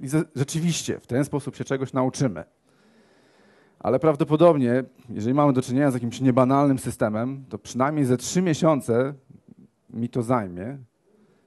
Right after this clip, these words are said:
zanim w ogóle zacznę się orientować i łączyć te kawałki za sobą. Nie mówiąc o tym, że przez te trzy miesiące to ja już naklepię masę kodu, który pisałem, nie mając aż takiej świadomości, jak to wszystko działa.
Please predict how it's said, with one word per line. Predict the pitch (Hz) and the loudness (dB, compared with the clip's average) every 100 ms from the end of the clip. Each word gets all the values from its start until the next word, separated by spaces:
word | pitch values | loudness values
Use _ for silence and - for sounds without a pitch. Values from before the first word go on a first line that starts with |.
| _ - | _ -10
zanim | 107 131 151 | -2 0 2
w | 143 | 2
ogóle | 131 143 | 4 4
zacznę | 131 131 135 | 4 0 -2
się | - | -2
orientować | 123 127 117 120 131 135 | 0 0 2 0 0 -2
i | 131 | -2
łączyć | 127 139 - 123 | 0 0 -4 -10
te | 123 | -6
kawałki | 123 127 156 - | -4 0 -2 -2
za | 92 90 | -8 -8
sobą. | 92 107 165 190 _ _ _ _ _ | -8 -8 -10 -14 _ _ _ _ _
Nie | 110 113 | -6 -2
mówiąc | 151 156 127 | 2 2 2
o | 110 | 0
tym, | 143 | -2
że | 127 123 | -4 -6
przez | - - 110 | -8 -16 -12
te | - | -12
trzy | - 156 | -8 -6
miesiące | 160 143 135 101 104 120 - _ _ _ _ _ _ | -4 0 0 0 -4 -6 -8 _ _ _ _ _ _
to | - 113 | -6 -2
ja | 120 | -2
już | 117 | -4
naklepię | 123 117 127 127 127 117 113 | -6 -2 0 0 -2 -2 -6
masę | 117 131 123 | -4 -4 -4
kodu, | - 104 110 139 170 _ _ - _ _ _ _ _ | -4 -4 -4 -8 -12 _ _ -20 _ _ _ _ _
który | - 123 127 | -10 -4 -4
pisałem, | 139 131 131 113 135 147 | -4 -2 2 4 2 2
nie | 143 | 4
mając | 165 185 170 - - - _ | 6 4 2 -2 -12 -16 _
aż | 113 - | -12 -8
takiej | 107 131 | -8 -8
świadomości, | 123 123 113 101 95 - | -4 -2 -2 -4 -6 -8
jak | 98 - | -10 -10
to | 107 | -18
wszystko | - - | -14 -10
działa. | 170 170 98 76 | -2 0 0 -2